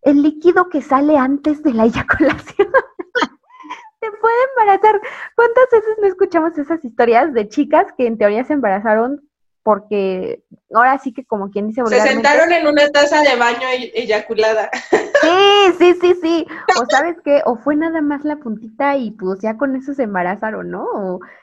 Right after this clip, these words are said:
Speaker 1: no sé, o sea, un buen de historias y, pues, tú te quedas así súper friqueada, te da miedo y ya estás así de, "No". Y, y bueno, ya, pues, ¿qué más les cuento? La verdad es que esa fue mi historia.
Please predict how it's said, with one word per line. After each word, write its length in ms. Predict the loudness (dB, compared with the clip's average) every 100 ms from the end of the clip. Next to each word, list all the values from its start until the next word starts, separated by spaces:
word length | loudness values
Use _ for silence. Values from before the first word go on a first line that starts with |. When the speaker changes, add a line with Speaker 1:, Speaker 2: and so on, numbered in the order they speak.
| -4
Speaker 1:
no 140 | -2
sé, 220 | 0 2
o 80 | 2
sea, 180 | 4 2
un 80 | 0 -2
buen 160 | 2
de 80 | 2
historias 500 | 2 0 2 2 0
y, 40 | -4
pues, 180 | -8
tú 260 | -12 _ -10
te 40 | 0
quedas 260 | 0 0
así 220 | -4 -10
súper 300 | -10 -6 -6
friqueada, 480 | -6 -6 0 0 0
te 100 | -2
da 120 | -2
miedo 540 | -2 0 0 2 2 0 -4 -20 -10
y 160 | -6
ya 120 | -2 0
estás 260 | 0 0
así 240 | 0 0 0
de, 140 | 2
"No". 400 | 2 2 2 2 -2 _ _ _ _ _
Y, 300 | -6 -4 -2
y 120 | -2 0
bueno, 260 | 0 -2 -10 _ _ _
ya, 260 | -6 -4 -4 -6 _
pues, 120 | -20
¿qué 120 | -6 -4
más 160 | -4
les 120 | -6
cuento? 220 | -8 -8 -6
La 80 | -8
verdad 100 | -10
es 60 |
que 60 | -10
esa 160 | -8
fue 120 | -6 -6
mi 100 | -8
historia. 540 | -6 -6 -2 -4 -4